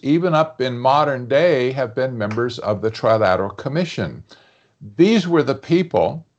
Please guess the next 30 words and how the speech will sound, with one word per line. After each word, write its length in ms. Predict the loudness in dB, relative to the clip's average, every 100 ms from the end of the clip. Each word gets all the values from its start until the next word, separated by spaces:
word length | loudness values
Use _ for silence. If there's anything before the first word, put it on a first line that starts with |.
| _ _ _
that 280 | 0 2 2
wrote 420 | 2 2 2 -4
the 220 | -4 -2 -2
economic 540 | -4 -2 -2 -4 -8
treaties 680 | -2 0 0 0 -2 -4 0
that 380 | 2 2 -2 0
basically 600 | 2 2 -2 -2 -2 -2
have 180 | -4
sunk 520 | -4 0 2 2 -2 -2
the 100 | 2
world 480 | 2 4 4 2
into 580 | -2 -8 -8 -2 -2 -2
an 160 | -4 -6
abyss 500 | -6 2 2 2 -4
now. 520 | -4 -4 -4 -6 -12 _ _ _ _ _ _ -2
And 380 | 0 0 -2 -2
I 160 | -2 2
could 180 | 2 4
go 160 | 4
on 240 | 4 2 2
and 80 |
on 300 | 0 0 0
with 160 | -2 -2
other 400 | 0 2 4 0
threads 580 | -4 -2 2 2 0 -6
of 160 | -6
this, 320 | -4 -2 -4 -8
but 380 | 0 0 0 -12 _ _
they 240 | 0 4
were 240 | 6 4